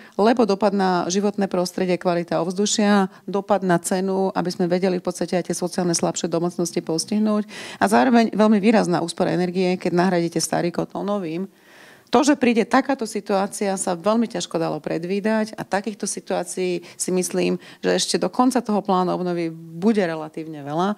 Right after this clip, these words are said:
A nehovoriac o tom, vlastne toto obdobie aj šifov, čo končí až dvadsaťdeväť, to nové programovacie obdobie. Takže preto tá stabilita sa nedá garantovať na sto percent a asi nechcem ani v takomto rigidnom prostredí žiť, že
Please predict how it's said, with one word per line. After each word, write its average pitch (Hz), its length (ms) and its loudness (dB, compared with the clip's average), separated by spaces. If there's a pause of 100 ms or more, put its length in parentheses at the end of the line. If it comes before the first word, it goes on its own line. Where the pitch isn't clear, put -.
(260)
A - 120 -4
nehovoriac 190 320 0
o 180 140 -4
tom, 196 100 -4
vlastne 180 320 -4
toto 175 240 -4
obdobie 180 320 -2
aj 160 80 -2
šifov, 165 320 -6
čo 165 160 -12
končí 170 320 -8
až 160 80 -6
dvadsaťdeväť, 160 640 -4
to 156 160 -6
nové 156 320 -4
programovacie 151 560 -4
obdobie. 151 320 -2 (400)
Takže 165 240 0
preto 233 320 0
tá 214 80 -4
stabilita 190 560 -4
sa 185 160 -4
nedá 220 320 2
garantovať 165 560 -4
na 147 80 -4
sto - 160 -10
percent 208 560 -4
a 185 160 0
asi 196 160 -2
nechcem 196 320 -2
ani 170 160 -4
v 165 80 -8
takomto 175 320 -6
rigidnom 175 400 -4
prostredí 165 560 -4
žiť, 170 240 -4
že 165 240 -4